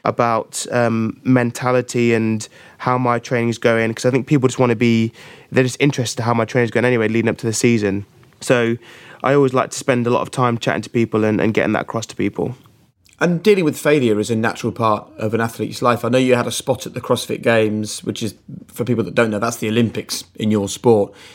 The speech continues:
Speaker 2: Because of coronavirus, they trimmed it. They announced only the top twenty that had qualified from the specific events could compete. You were one spot away from being one of those people. So that was the seven-year dream, right?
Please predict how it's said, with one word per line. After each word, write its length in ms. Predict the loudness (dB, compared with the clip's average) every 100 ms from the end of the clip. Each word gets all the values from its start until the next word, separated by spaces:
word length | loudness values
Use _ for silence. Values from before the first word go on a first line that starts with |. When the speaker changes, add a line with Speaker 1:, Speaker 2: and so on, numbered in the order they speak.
| -20 _
Speaker 2:
Because 240 | -2 -2 -2
of 80 | 2
coronavirus, 920 | 4 4 4 0 0 0 -4 -6 -12
they 300 | 0 2 2
trimmed 360 | 2 2 4
it. 120 | 2 2
They 100 | 0
announced 380 | 0 -2 -2
only 160 | -2 0
the 140 | -4
top 260 | -6 -8 -4
twenty 460 | -2 -2 -2 -4 -2
that 80 |
had 140 | -4 -2
qualified 640 | 0 0 0 -2 -2 -2
from 260 | -4 -6 -4
the 140 | -6 -8 _
specific 580 | -18 -12 -6 -4 -4 -4
events 320 | -4 -4 -6
could 180 | -10 -8
compete. 380 | -6 -2 -2 0
You 160 | 2
were 80 | 2
one 300 | 4 2 0
spot 340 | -4 -4 -4
away 380 | -2 0 0 0
from 260 | -2 -4 -2
being 320 | 0 0 0
one 100 | -2
of 80 | -2
those 180 | -4 -4
people. 380 | -2 -2 -4
So 260 | -2 0 0 -4 -20 -20 -20 _
that 200 | 0 2
was 240 | 2 2 0
the 80 |
seven-year 460 | -2 -2 0 0 -2
dream, 360 | 2 2 2 2
right? 260 | 0 0